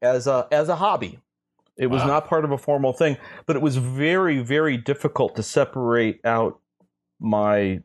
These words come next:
Speaker 1: scientists learning about how storms behave and my computer modeling of those storms from what I saw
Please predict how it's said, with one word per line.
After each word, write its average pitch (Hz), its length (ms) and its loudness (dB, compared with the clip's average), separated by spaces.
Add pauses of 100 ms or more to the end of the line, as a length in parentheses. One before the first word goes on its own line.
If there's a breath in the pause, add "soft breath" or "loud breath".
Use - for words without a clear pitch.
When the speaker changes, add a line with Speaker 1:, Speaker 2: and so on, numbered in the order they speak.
(260)
Speaker 1:
scientists 135 640 -2
learning 120 300 0
about 107 160 2
how 113 140 0
storms 113 400 -2
behave 127 460 0
and 104 80 -2
my 101 120 0
computer 160 360 -2
modeling 110 380 0
of 101 100 -2
those 104 220 0
storms 104 380 -2 (560 loud breath)
from 131 160 -2
what 135 120 2
I 127 120 4
saw 117 480 0